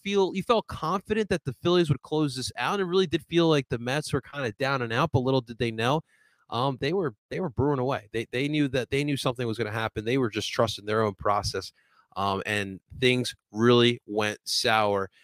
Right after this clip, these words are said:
Uh, and it started in the top of the sixth inning. So you had a Starling Marte solo shot home run,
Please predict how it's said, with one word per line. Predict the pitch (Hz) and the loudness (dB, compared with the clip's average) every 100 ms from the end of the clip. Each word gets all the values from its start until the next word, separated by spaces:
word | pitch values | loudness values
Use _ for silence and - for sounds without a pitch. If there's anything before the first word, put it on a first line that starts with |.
| _ _ | _ _
Uh, | 104 104 | 0 2
and | 113 | 2
it | 110 | 2
started | 156 151 165 | 8 8 8
in | 143 | 6
the | 120 | 2
top | - 123 131 - | 4 4 6 4
of | 123 107 | 0 0
the | |
sixth | 104 - 110 - | 0 2 0 2
inning. | 110 113 147 151 _ _ _ _ _ _ - - - | 2 4 4 0 _ _ _ _ _ _ -10 -10 -4
So | - 123 | 6 10
you | 123 | 10
had | 143 147 143 | 12 10 8
a | 127 | 6
Starling | - 147 160 170 | 8 10 10 8
Marte | 151 147 - 135 117 | 6 6 8 6 6
solo | - 131 143 | 6 8 10
shot | 131 151 123 - | 8 6 6 6
home | 127 120 | 6 6
run, | 117 123 107 | 8 10 8